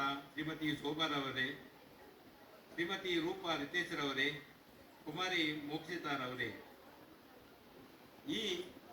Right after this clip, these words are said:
ಕಾರ್ಯಕ್ರಮವು ಆ ಭಗವಂತನ ಆರಾಧನೆಯಿಂದ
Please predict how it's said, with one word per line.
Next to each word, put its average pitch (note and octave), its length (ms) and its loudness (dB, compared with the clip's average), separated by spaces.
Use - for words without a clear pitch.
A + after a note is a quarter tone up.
ಕಾರ್ಯಕ್ರಮವು F#3+ 960 2
ಆ D#3 300 0
ಭಗವಂತನ G3 420 4
ಆರಾಧನೆಯಿಂದ F3 720 6